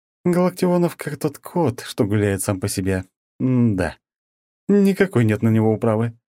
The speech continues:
То есть ты думаешь, он так или иначе ушёл бы?» «Я уверен в этом на сто процентов.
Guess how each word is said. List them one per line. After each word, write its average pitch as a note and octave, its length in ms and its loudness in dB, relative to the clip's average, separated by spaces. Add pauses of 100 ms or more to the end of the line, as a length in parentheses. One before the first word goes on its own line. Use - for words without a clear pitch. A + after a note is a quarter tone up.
(380)
То D#3 80 0
есть D3 140 -4
ты C#3+ 80 0
думаешь, C3 520 0
он C3+ 140 0
так B2+ 220 -2
или B2 140 2
иначе C3+ 280 2
ушёл D3 320 -2
бы?» F2 220 -4 (560)
«Я G2 180 0
уверен C3+ 400 2
в B2 60 0
этом B2+ 300 0
на A2+ 80 0
сто A#2+ 240 -4
процентов. A#2+ 680 -4